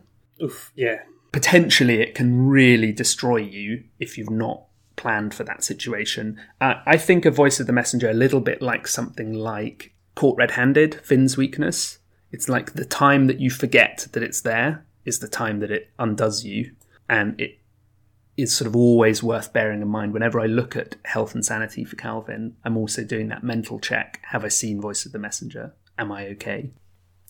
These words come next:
Speaker 2: I say that, and then a recent live play that I recorded with Calvin, I'm pretty sure I just <laughs> totally ignored that and carried on. But, yeah, you know, it's toy with it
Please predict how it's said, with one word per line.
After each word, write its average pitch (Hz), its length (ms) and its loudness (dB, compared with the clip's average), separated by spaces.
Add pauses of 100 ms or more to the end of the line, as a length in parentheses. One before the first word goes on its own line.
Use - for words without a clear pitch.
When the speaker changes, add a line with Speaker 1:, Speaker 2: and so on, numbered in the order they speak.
(100)
Speaker 2:
I 143 80 6
say 156 300 10
that, 113 220 0
and 120 120 2
then 117 220 6
a 127 120 0
recent 123 560 2 (480)
live 120 420 4
play 113 180 2
that 117 140 -2
I 123 40 0
recorded 110 420 -2
with 117 180 -6
Calvin, 110 320 -4
I'm 104 100 -8
pretty 113 200 -2
sure 113 220 -2
I 104 80 -4
just 107 260 -8 (380)
<laughs> - 380 -14
totally 143 640 10
ignored 143 520 8
that 127 360 0
and 135 160 -2
carried 110 380 0
on. 101 320 -6 (400)
But, - 420 -4 (540)
yeah, 131 300 0 (720)
you 123 100 -2
know, 107 320 -6
it's - 480 -8 (420)
toy 147 320 8
with 123 180 4
it - 220 0